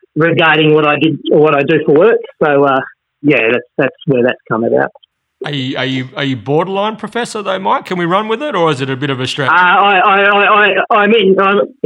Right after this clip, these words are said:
Speaker 1: I'm in medical research. So, uh, uh, back then I was, uh, a prostate cancer researcher. Uh, now I'm more in the service, uh, of the research industry and biobanking. So I'm, I'm,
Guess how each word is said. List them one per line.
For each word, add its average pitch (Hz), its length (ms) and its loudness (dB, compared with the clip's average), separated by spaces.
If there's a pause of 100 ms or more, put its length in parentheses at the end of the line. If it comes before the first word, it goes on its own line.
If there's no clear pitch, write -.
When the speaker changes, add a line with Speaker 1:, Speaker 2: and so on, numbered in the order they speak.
(120)
Speaker 1:
I'm 185 200 2
in 190 100 2
medical 156 340 2
research. 143 540 2 (180)
So, 131 160 0
uh, 123 180 2 (440)
uh, 127 220 0
back 156 240 -2
then 156 260 2
I 143 280 2
was, 135 120 0
uh, 120 600 2
a 113 120 -2
prostate 160 400 0
cancer 165 320 0
researcher. 170 640 2 (240)
Uh, 120 300 0 (340)
now 160 240 2
I'm 143 80 2
more 147 200 4
in 139 120 2
the 135 180 -2
service, 151 340 2 (300)
uh, 131 160 0 (160)
of 143 160 -4
the 139 100 -2
research 143 460 0
industry 147 400 0
and 135 100 4
biobanking. 131 680 0 (120)
So 120 140 -2 (340)
I'm, 180 240 0
I'm, 175 260 2